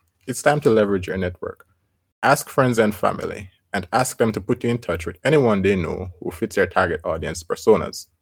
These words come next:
Post on all of your personal social media accounts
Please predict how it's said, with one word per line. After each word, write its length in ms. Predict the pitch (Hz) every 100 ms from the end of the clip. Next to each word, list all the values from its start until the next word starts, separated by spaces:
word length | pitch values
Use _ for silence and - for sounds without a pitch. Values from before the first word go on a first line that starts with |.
| _ _ _ _ _ _
Post 400 | 147 185 - -
on 120 | 107
all 140 | 101 101
of 120 | 92
your 120 | 95
personal 420 | 90 110 110 104
social 420 | 98 113 117 - 98
media 320 | 98 95 98
accounts 400 | 92 127 165